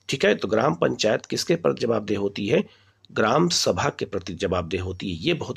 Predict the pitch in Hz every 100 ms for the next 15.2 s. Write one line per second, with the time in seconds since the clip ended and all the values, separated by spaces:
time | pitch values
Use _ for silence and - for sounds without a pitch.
0 | 104 101 - 127 123 123 - 120 - 107
1 | 120 123 123 139 175 - - - - 143
2 | 254 - _ _ - _ _ - - -
3 | 156 165 143 127 - - - - 131 135
4 | 170 175 143 - 135 160 - 143 - 180
5 | 151 131 113 107 98 101 98 90 101 107
6 | 160 180 156 165 - 139 107 135 - -
7 | - 101 160 160 147 170 104 104 95 120
8 | - - - - 147 110 120 165 - 139
9 | 131 - 117 104 - 180 220 _ _ -
10 | 104 98 104 104 101 95 101 98 135 -
11 | 175 180 - _ - 95 131 165 - 151
12 | 107 101 131 120 117 120 90 90 _ _
13 | - 107 113 151 143 117 170 175 143 -
14 | 135 127 117 117 110 - 98 107 107 135
15 | 175